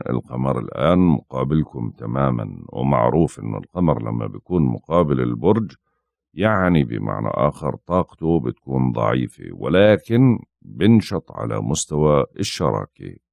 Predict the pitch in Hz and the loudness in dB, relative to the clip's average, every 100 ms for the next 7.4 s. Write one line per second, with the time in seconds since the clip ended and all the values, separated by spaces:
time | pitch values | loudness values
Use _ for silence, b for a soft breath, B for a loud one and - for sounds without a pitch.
0 | - 65 80 67 60 - 53 52 50 53 | -20 -14 -4 -2 -2 -6 -14 -12 -10 -4
1 | 87 98 101 92 - _ _ _ _ 123 | -2 4 4 4 -2 _ _ _ _ -2
2 | 139 - 87 92 87 90 67 55 67 71 | 0 2 2 2 2 0 0 0 0 -2
3 | 64 - 50 50 55 - 120 117 98 76 | -6 -8 -10 -8 -6 0 2 2 0 2
4 | 76 67 67 60 53 - 71 _ 67 65 | 4 4 4 0 -8 -8 -12 _ -2 2
5 | 58 50 53 69 67 50 50 50 57 60 | 2 0 -2 0 0 -2 -8 -8 -8 -8
6 | 55 55 71 62 - _ 73 60 50 50 | -8 -4 -2 -2 -4 _ -6 -4 -4 -8
7 | 57 92 101 98 | 0 4 4 2